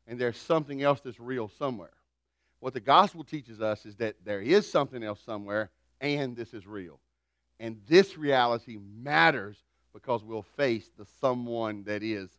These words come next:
somewhere. So, I would say there is a God, and he's a judge. He is judge. He'll bring every thought, word, and deed into final view at the final judgment, and everything in life, therefore, is filled with meaning.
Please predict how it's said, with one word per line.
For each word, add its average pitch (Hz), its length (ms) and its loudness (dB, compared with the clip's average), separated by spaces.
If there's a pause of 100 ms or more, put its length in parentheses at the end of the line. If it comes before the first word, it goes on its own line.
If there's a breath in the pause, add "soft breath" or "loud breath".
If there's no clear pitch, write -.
(140)
somewhere. 95 520 -12 (1500)
So, 156 480 6 (640)
I 147 160 4
would 175 160 2
say 107 420 -6 (180)
there 95 140 -10
is 104 120 -8
a 110 40 -16
God, 104 340 0
and 120 100 -14
he's 107 140 -12
a 104 40 -20
judge. 107 420 -6 (480)
He 123 200 -4
is 147 120 0
judge. 92 460 -20 (580)
He'll 135 140 -4
bring 127 360 -4
every 175 400 0
thought, 156 440 2
word, 135 340 0
and 110 160 -12
deed 139 400 -4
into 165 380 -6
final 165 400 -4
view 143 340 -14
at 139 240 -2
the 160 100 -14
final 139 320 -6
judgment, 107 480 -8 (1000)
and 101 160 -18
everything 143 540 -2
in 131 120 -6
life, 123 300 2
therefore, 101 500 -6
is 107 180 -14
filled 107 300 -10
with 92 80 -20
meaning. 90 300 -14